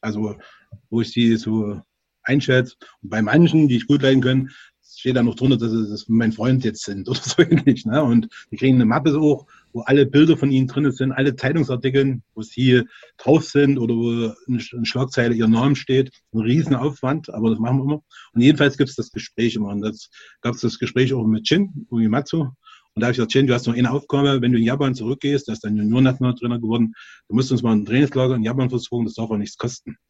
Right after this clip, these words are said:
So. Und dann hab ich irgendwann mal, <laughs> dann hab ich irgendwann mal einen Anruf bekommen, oh, von Shin, der, der, der hat auch ein Kind hier,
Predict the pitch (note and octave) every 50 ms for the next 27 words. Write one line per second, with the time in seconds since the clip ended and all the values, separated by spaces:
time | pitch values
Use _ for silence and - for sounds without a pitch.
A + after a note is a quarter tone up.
0 | _ _ _ _ _ _ _ _ _ F2+ F2+ E2 - _ _ _ _ G#2+ A2+ A2+
1 | C#3 C#3+ C#3 - - F#3 B2 B2 A#2+ B2 B2 B2 A#3 - - - _ _ _ _
2 | - - _ _ _ _ _ - _ _ _ _ - - - - D#3+ C3 B2 -
3 | D3+ - C3+ C#3 C3 C3 B2 A#2+ B2+ B2+ B2+ B2+ B2+ A#2+ A#2 A2 - - - -
4 | - _ _ G#2 - - B2 D3+ D#3 D#3+ E3 D#3 - - C3+ - - C#3+ E3+ E3+
5 | E3 - _ _ _ _ _ _ _ _ - A#2+ A2 - A#2 A2+ A2+ - F3 G3+
6 | F#3+ E3 A#2+ B2+ C3 B2+ - - C#3 A#2 A2 - B2 A#2+ A#2+ A#2 A2+ A2+ A2 -
7 | - D#3 E3+ - - E3+ E3+ E3 D3+ B2+